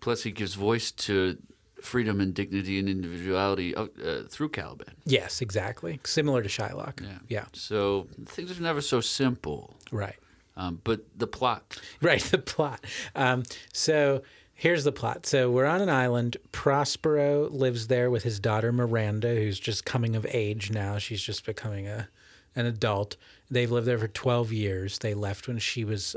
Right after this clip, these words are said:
Speaker 2: a little kid. And he explains to her at the beginning, "Here's the situation. I was the Duke of Milan, but I was and am, I'm a magician, I'm an occultist, I'm a scholar.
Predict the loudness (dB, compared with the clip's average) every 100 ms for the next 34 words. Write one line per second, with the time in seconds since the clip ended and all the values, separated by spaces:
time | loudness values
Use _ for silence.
0 | -4 -2 -2 -4 -4 -2 -2 -2 -6 -16
1 | -20 -20 -20 -4 0 0 2 2 2 2
2 | -2 2 2 2 0 2 4 2 0 -4
3 | 0 2 2 2 -2 -4 _ -18 -18 -20
4 | -2 2 2 2 0 0 -2 -2 -4 -4
5 | -8 -10 -14 -20 _ _ 0 2 4 2
6 | 2 0 0 2 2 0 -4 0 0 2
7 | 0 2 2 2 2 0 -4 -6 _ _
8 | _ _ _ _ _ -10 -4 0 2 2
9 | 0 -2 2 4 4 0 -2 -20 -20 -20
10 | _ -2 2 2 0 -4 -6 -2 0 2
11 | 2 2 4 4 2 2 2 2 2 0
12 | 2 2 2 -2 -2 0 0 2 0 0
13 | -2 0 0 0 2 2 2 2 0